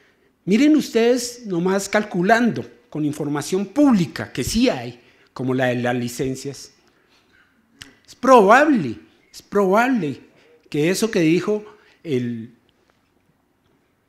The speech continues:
secretario sobre la construcción de la vivienda sea verdad, pero tenemos que mirar todos los usos. Usos institucionales, educativos, de salud,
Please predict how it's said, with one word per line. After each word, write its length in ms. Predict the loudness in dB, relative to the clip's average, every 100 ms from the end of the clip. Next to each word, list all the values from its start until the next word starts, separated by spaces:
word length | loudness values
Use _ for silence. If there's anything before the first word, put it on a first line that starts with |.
| _ _ _
secretario 760 | -16 -8 -6 0 0 0 -2 -6
sobre 360 | -10 -8 -6
la 160 | -8 -8
construcción 480 | -10 -12 -12 -10 -8
de 120 | -8
la 100 | -8
vivienda 460 | -8 -6 -6 -8 -10 -14
sea 200 | -16 -14
verdad, 360 | -12 -14 -16 -18 _ _
pero 220 | -4 -2 2
tenemos 400 | 2 0 -2 -6
que 100 | -4
mirar 340 | -4 -4 -8
todos 160 | -10 -10
los 220 | -10 -12
usos. 400 | -14 -16 -20 _ _ _ _ _ _ _ _ _ _ _
Usos 360 | 4 6 4 2
institucionales, 1400 | 0 0 -2 2 0 2 2 2 2 0 -2 -4 -10 -20 _ _ _ _ -2
educativos, 920 | 4 4 2 -2 0 4 6 6 2
de 100 | -2
salud, 500 | -2 0 6 8 6